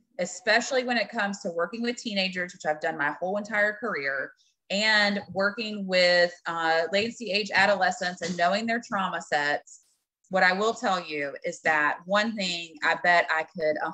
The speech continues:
hundred percent pinpoint to all of these cases is the lack of an essential connection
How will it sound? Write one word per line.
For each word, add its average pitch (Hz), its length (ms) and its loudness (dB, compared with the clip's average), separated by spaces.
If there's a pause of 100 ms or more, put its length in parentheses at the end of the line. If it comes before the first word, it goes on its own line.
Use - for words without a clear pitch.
hundred 202 320 -2
percent - 1200 -10
pinpoint 160 560 -8
to - 180 -10
all 165 180 0
of 170 80 -2
these 175 200 -14
cases 117 600 -10 (420)
is 165 180 -4
the 156 140 2
lack 165 360 4 (280)
of 170 120 -2
an 160 80 -8
essential 190 500 -4
connection 151 840 -6